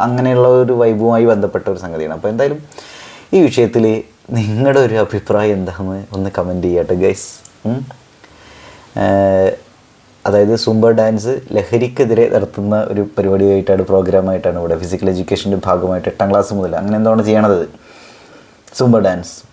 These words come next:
എട്ടാം ക്ലാസ്സിലാണ് തോന്നുന്നു കേട്ടോ എനിക്ക്. ആ, അപ്പോൾ ഇവിടെ സംഗതി ഞാൻ പറഞ്ഞതിൽ നിന്ന് തെറ്റുണ്ടെങ്കിൽ തിരുത്തുക കേട്ടോ, കമന്റ് ചെയ്യാം. അപ്പോൾ ഇവിടെ പറയുന്നത്, ഏഹ്,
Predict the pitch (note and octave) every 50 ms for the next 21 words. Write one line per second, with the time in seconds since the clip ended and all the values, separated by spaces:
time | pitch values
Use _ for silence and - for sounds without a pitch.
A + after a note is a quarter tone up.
0 | _ _ _ - G2 F#2+ G2 G2+ F#2+ - G2 F#2 F#2 F#2 F#2 F2+ E2+ D#2+ F2+ F2+
1 | F2+ F2+ E2+ G#2 G#2 G#2 G2 - - - - - - - - - - - A#2 G2
2 | F2+ - - - - - _ - - - - - - - - - - - G2 -
3 | B2 A#2+ A#2 G#2+ A#2+ B2+ C#3 C#3 C#3+ C#3 B2 B2+ B2+ B2 B2 B2+ C3 C3 B2+ B2+
4 | C#3 C3+ C3 - _ _ _ _ _ _ _ _ _ _ _ _ _ - C3 B2+
5 | A2+ A#2+ G#2+ A2+ A2+ A2+ A2 A2+ G#2+ A#2+ A2 - A#2 G#2+ A2+ A2 A2 G#2+ A2+ F#2+
6 | F2+ - G2 F#2 E2+ - G2 F#2 F2 F#2 F2+ F#2 F#2 F2 F#2+ F2+ E2+ - - -
7 | - - - - - - - - - - - - - - - - - - _ _
8 | - G#2+ - A#2+ A#2 G#2+ G#2+ B2 C3 C#3+ D3+ D3 C#3+ C#3+ B2+ A#2+ A#2+ B2 B2+ B2
9 | A2+ G#2 G#2 A#2+ C3+ C3 - - - - A2 G#2+ G#2+ G#2+